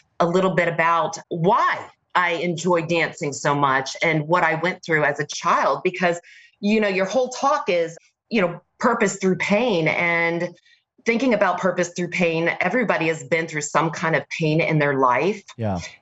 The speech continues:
Speaker 1: And we all handle things differently. You know, there's grief, you know, loss of a loved one,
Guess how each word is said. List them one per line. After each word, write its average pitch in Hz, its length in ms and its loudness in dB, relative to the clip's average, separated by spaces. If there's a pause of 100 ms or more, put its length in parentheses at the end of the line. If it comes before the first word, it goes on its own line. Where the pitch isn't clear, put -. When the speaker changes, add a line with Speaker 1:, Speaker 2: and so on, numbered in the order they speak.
(160)
Speaker 1:
And 170 580 0
we 185 200 0
all 190 120 2
handle 208 300 -2
things 175 340 -2
differently. 185 800 0 (140)
You 170 100 0
know, 156 140 2
there's 147 240 0
grief, 196 560 0
you 180 80 0
know, 165 100 2
loss 151 480 0
of 156 80 -4
a - 20 -8
loved 160 300 0
one, 175 580 0